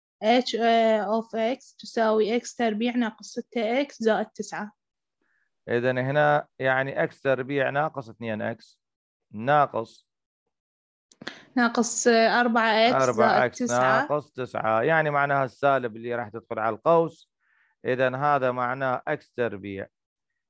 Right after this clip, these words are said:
Speaker 2: ناقص اثنين إكس ناقص أربعة إكس زائد تسعة.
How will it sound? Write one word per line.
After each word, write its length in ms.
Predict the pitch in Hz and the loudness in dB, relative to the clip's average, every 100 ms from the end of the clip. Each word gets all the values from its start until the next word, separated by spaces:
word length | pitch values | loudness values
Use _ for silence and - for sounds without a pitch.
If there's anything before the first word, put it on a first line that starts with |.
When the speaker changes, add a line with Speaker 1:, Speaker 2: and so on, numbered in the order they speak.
| _ | _
Speaker 2:
ناقص 540 | - 113 120 113 113 117 | -8 -2 -2 -2 -8 -16
اثنين 460 | 113 135 143 135 | -12 -6 -2 -2
إكس 560 | - 113 110 107 _ _ | -4 -6 -8 -10 _ _
ناقص 720 | 113 117 127 123 - 117 - - | -14 -4 -2 -2 -4 -8 -10 -2
أربعة 680 | 156 160 151 156 156 - 165 | 2 2 2 0 0 0 -2
إكس 100 | 135 | -2
زائد 300 | 135 131 113 | -2 -2 -4
تسعة. 400 | 107 - 110 | -10 -14 -14